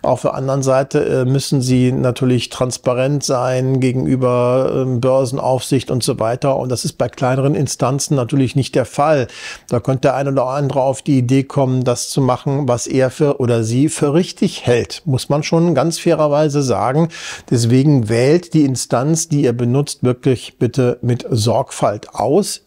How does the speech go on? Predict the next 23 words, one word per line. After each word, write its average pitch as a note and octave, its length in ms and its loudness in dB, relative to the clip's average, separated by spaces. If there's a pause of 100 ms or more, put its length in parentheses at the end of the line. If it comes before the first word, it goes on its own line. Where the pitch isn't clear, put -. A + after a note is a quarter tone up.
(100)
Ihr C3+ 100 4
müsst A#2 480 -2
dazu D#3+ 500 0
auch B2+ 360 0 (180)
Vertrauen D3+ 540 0
haben. F#2+ 280 -6
Ihr B2+ 80 -4
müsst C#3 240 0
euch A#2 240 -2
wohlfühlen A#3+ 640 0
und D3+ 380 -2
ihr C#3+ 80 2
müsst C3+ 240 -2
Vertrauen G#2 560 -4
haben, G#2 240 -2
denn A#2+ 180 2
mit A#2+ 240 -2
denen D3+ 460 2
habt - 180 -6
ihr D3 80 2
dann C#3 220 0
zu - 100 -6
tun. G3+ 400 2